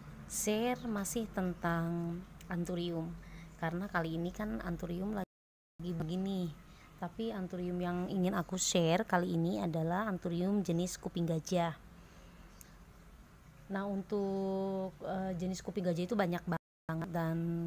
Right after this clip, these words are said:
tentu saja aku ingin share yang unik pastinya. Di sini aku ingin share, eh, anthurium forgeti, yaitu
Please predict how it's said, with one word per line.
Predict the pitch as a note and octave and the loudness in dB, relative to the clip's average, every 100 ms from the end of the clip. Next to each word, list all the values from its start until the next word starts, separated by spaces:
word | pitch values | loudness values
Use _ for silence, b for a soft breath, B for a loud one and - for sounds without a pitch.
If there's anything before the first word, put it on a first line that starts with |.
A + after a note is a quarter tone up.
| E3+ E3+ B B B B - | -2 -4 B B B B -6
tentu | F3 F3+ | -4 -2
saja | E3+ E3+ A#3 | -4 0 0
aku | F#3 A#3 | 2 0
ingin | F#3+ F3+ G#3 | 2 2 0
share | G3+ - G3+ | -2 -2 0
yang | G#3 F3+ E3+ E3+ E3+ E3+ - - - | 0 0 0 0 0 -2 -6 -14 -2
unik | G3+ G#3 E3+ - | 2 4 2 0
pastinya. | F#3 E3+ F3 D#3+ D#3 E3 A3 - B B B B | -2 -2 -2 -4 -2 -2 -4 -6 B B B B
Di | E3 | -6
sini | D#3+ F3+ E3+ G#3+ A#3 | -4 -2 0 0 0
aku | F3 - A3 | -4 -4 -2
ingin | F3+ E3 F#3+ G3 | 0 0 -2 -4
share, | - G3 G3+ G#3+ | -2 0 0 -2
eh, | A3 G3 F3+ F3 E3+ F3 | -8 -6 -4 -2 -2 -2
anthurium | F3 E3+ F3 F3 E3+ F3+ G3+ A3 A3 B B B - - | -2 -2 0 0 0 2 2 0 -4 B B B -18 -18
forgeti, | - G#3 G#3+ F3 F3+ F3 D#3 - - - - - | -4 0 2 2 -2 -4 -8 -14 -16 -16 -14 -4
yaitu | E3+ E3 D#3+ G#3+ B3 | -2 0 2 4 4